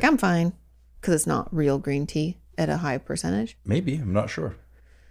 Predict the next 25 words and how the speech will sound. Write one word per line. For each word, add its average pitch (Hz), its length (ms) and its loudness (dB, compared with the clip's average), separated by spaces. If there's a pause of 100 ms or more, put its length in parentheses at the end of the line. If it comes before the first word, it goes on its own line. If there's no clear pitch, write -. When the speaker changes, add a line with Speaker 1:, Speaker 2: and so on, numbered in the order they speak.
Speaker 2:
Hmm. 95 180 -2
Speaker 1:
Like 180 160 4
the - 100 -2
Arizona 170 460 4
iced 175 300 -2
tea. 190 200 0 (360)
Speaker 2:
The 80 240 -2
Zona, 87 500 2
Speaker 1:
Mm-hmm. 190 520 2
Speaker 2:
as 87 120 -6
P - 180 -6
D 95 140 -2
calls 101 300 4
it. 220 80 8
Speaker 1:
Mm-hmm. 233 320 6
Speaker 2:
What, - 200 -4
what's 110 160 0
P - 140 -6
D's 117 80 6
last - 120 8
Speaker 1:
P 160 40 6
D. 135 80 4
Speaker 2:
name? 107 240 -2
Du-, 90 140 -6 (320)
Dubrow? 87 360 -4